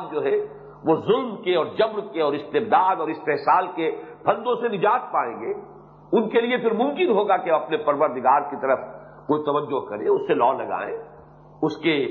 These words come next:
اس کے ساتھ جو ہے راتوں کو کھڑے ہو کر اس کے ساتھ مکالمہ اور مخاطبہ کریں، اس کے ساتھ مناجات کریں۔ لیکن یہ کہ یہ کب ہوگا؟ جبکہ انہیں اس ظلم کی چکیوں سے نکالا جائے۔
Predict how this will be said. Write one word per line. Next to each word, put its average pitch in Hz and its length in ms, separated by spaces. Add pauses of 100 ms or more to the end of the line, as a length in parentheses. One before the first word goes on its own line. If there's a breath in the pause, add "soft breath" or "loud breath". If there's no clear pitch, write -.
(440)
اس 139 100
کے 156 140
ساتھ 151 360
جو 147 80
ہے 143 100
راتوں 143 340
کو 170 140
کھڑے 151 240
ہو 135 160
کر 143 160 (600)
اس 139 140
کے 156 100
ساتھ 143 300
مکالمہ 151 440
اور 139 120
مخاطبہ - 520
کریں، - 280 (680)
اس 139 140
کے 156 100
ساتھ 151 300
مناجات 131 520
کریں۔ 110 180 (520)
لیکن 139 320
یہ 165 100
کہ 156 100
یہ 143 180
کب 202 140
ہوگا؟ 196 280
جبکہ 170 320
انہیں 156 340 (240)
اس 147 120
ظلم 208 380
کی - 220
چکیوں 220 380
سے 180 120
نکالا 104 380
جائے۔ 82 240